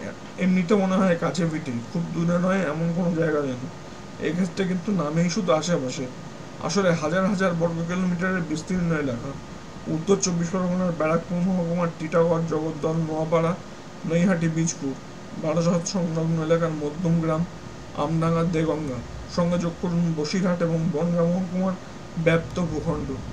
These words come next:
দক্ষিণ চব্বিশ পরগনার বারুইপুর, জয়নগর, কুলতলি, গোসাবা, বাসন্তী, ক্যানিং, ধামাখালী এবং সুন্দরবন সংলগ্ন অঞ্চল। হাওড়া, হুগলি তো আছেই, একদিকে সাঁতরাগাছি, তমজুর, আন্দুল ইত্যাদি,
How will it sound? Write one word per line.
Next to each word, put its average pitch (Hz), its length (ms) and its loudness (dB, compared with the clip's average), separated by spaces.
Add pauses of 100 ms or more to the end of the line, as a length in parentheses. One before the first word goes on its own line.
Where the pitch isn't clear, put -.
(460)
দক্ষিণ 170 320 2
চব্বিশ 170 280 -2
পরগনার 175 460 2
বারুইপুর, 165 580 0
জয়নগর, 170 460 4 (140)
কুলতলি, 170 480 0
গোসাবা, 170 480 0 (1160)
বাসন্তী, 170 640 2
ক্যানিং, 151 460 0
ধামাখালী 160 520 0
এবং 156 240 -2
সুন্দরবন 160 580 -2 (100)
সংলগ্ন 147 440 -6
অঞ্চল। 139 320 -6 (680)
হাওড়া, 147 240 2
হুগলি 180 420 2
তো 202 80 6
আছেই, 135 380 -2 (1200)
একদিকে 170 440 0
সাঁতরাগাছি, 170 680 0 (100)
তমজুর, 165 440 2 (680)
আন্দুল 170 420 2
ইত্যাদি, 147 360 0